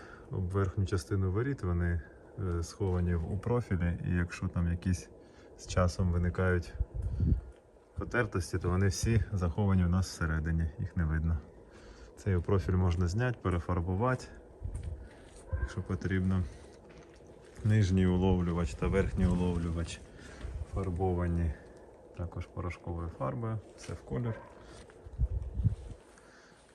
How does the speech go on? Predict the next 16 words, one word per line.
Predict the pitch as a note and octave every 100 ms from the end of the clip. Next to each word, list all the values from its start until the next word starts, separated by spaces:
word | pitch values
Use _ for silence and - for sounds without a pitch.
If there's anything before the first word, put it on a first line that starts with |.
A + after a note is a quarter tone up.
| -
Особливістю | G#2 A2 A2 A2+ G#2 - G2+
також | G2+ F#2+ F#2+
наших | G2 F#2 - G2
воріт | A2 C3+ C#3+ - -
є | A2+ G2 F#2+
те, | - B2
що | B2 - A2
не | G2+ G2+ G#2+
видно | G2 F#2+ G#2 A#2+ B2+ C3 B2 - -
навіть | F#2+ F#2+ F#2 -
всередині | - F#2+ F2+ G#2+ A#2+ A#2
ніяких | G2+ F2+ F2+ - F2+
закльопок, | F2 F2 F#2+ G2 A#2 A#2 -
нічого | F#2 - F#2+ F2+
немає, | F2 F2 G2+ A#2+ A#2+ A#2 - - - -
тільки | - G#2+ - A2